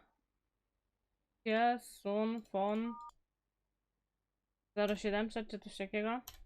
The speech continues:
Okej, czyli możemy jeszcze coś zobaczyć. Na przykład możemy iść na gimnastykę,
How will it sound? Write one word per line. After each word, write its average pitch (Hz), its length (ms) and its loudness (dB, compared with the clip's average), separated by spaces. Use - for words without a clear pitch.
Okej, 208 360 8
czyli 214 260 0
możemy 262 560 4
jeszcze 254 320 2
coś 247 220 0
zobaczyć. 220 560 4
Na 233 80 0
przykład 233 220 -2
możemy 247 380 0
iść 233 140 0
na 233 120 4
gimnastykę, 220 1040 4